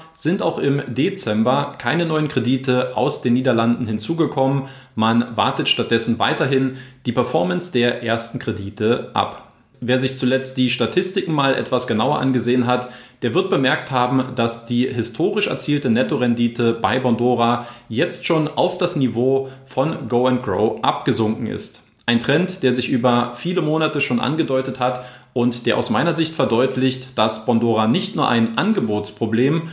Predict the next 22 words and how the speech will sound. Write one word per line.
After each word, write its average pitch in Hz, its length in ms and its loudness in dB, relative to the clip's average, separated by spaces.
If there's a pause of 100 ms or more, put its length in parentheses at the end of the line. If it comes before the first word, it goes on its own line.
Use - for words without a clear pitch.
(200)
sondern 170 340 0
in 131 120 0
erster 135 320 0
Linie 127 340 0
ein 113 340 0
Performance-Problem 120 1040 0
hat, 156 220 -2 (320)
was 120 160 -2
dann 156 180 2
zu 139 140 -2
Maßnahmen 127 800 2
wie 123 180 -4
dem 170 160 0
Einzahlungslimit 127 1000 0 (280)
oder 180 200 2
der 135 140 0
Einführung 127 600 0
von 143 480 -2
Go 113 200 2
and 123 120 2
Grow 117 220 2
Unlimited 101 720 -2